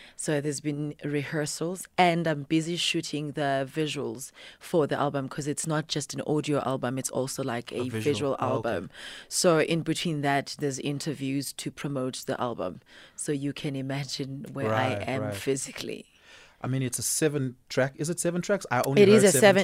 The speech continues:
Speaker 2: tra-,
Speaker 1: yeah,
Speaker 2: track.
Speaker 1: it is a
Speaker 2: Seven.
Speaker 1: seven track, intentionally so. In fact, I, I initially wanted five, and then I ended up with seven.
Speaker 2: Why was that intentional?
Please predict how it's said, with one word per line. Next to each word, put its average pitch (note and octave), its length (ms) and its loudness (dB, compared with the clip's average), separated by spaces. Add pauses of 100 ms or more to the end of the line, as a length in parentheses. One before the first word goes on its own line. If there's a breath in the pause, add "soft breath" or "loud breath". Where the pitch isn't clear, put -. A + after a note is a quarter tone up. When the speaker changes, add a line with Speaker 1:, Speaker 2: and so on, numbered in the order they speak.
Speaker 2:
tra-, D#3 80 2
Speaker 1:
yeah, D#3+ 140 10
Speaker 2:
track. D3 160 -2
Speaker 1:
it A3 140 8
is F4 180 6
a F4 60 6
Speaker 2:
Seven. - 20 6
Speaker 1:
seven D4 300 4
track, C4 420 2
intentionally G3 720 2
so. A#2+ 280 2
In G3 180 0
fact, G3 340 6 (460 loud breath)
I, F#3+ 160 12 (340)
I G3 80 12
initially G#3 680 6
wanted E3+ 440 0
five, F3 840 8 (640 soft breath)
and D#3 120 2
then D#3 120 2
I D#3 80 2
ended C#3+ 320 -2
up C#3+ 160 -6
with - 180 -8
seven. - 480 -8
Speaker 2:
Why A#2 240 2
was A2 140 0
that G2+ 120 -4
intentional? G2 520 -10